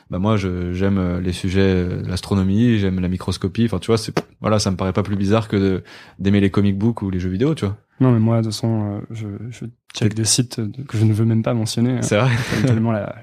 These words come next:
Speaker 2: ça paraît débile.
Speaker 1: <laughs>
Speaker 2: Et je ne, je parle pas de sites de cul, hein.
Speaker 1: Non, non, mais <laughs> non, non, non, voilà.
Speaker 2: Euh,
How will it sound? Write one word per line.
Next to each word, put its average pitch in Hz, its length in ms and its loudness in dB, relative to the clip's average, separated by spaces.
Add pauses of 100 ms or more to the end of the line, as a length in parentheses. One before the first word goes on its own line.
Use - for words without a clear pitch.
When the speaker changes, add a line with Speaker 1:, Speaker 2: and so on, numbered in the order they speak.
(120)
Speaker 2:
ça - 160 -16
paraît 104 340 -10 (600)
débile. 113 280 -4 (560)
Speaker 1:
<laughs> 131 40 -2 (380)
Speaker 2:
Et - 80 -6
je 117 100 4
ne, 135 120 4
je - 80 -10
parle 127 160 2
pas 135 140 0
de 120 100 -2
sites 117 220 -10
de 113 80 -8
cul, 120 160 -14 (100)
hein. 107 100 -14
Speaker 1:
Non, 123 140 2
non, 151 140 4
mais 139 100 4
<laughs> - 160 4
non, 170 120 4
non, 151 60 2 (100)
non, 120 140 -2
voilà. 110 180 -6 (140)
Speaker 2:
Euh, 123 340 -6